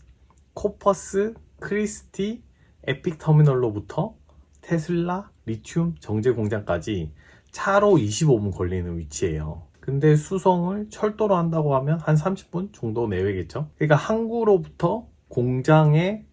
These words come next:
거리를 보면 삼십 분이고, 이거를 미국 기준으로 보면 엄청 짧은 거리거든요. 그 위치에 착공하겠다는 거고, 근데 이 중요한 이 정제 시설의 위치가, 여기가 중간으로 보면, 이 위-, 정제 시설이 여기라고 보면,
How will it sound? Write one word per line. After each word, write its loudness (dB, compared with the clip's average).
거리를 0
보면 -4
삼십 -6
분이고, -6
이거를 2
미국 -4
기준으로 -6
보면 -2
엄청 -6
짧은 0
거리거든요. -8
그 -4
위치에 -4
착공하겠다는 -2
거고, -6
근데 0
이 0
중요한 2
이 -4
정제 2
시설의 0
위치가, -2
여기가 2
중간으로 -2
보면, -8
이 -8
위-, -10
정제 0
시설이 -4
여기라고 -4
보면, -10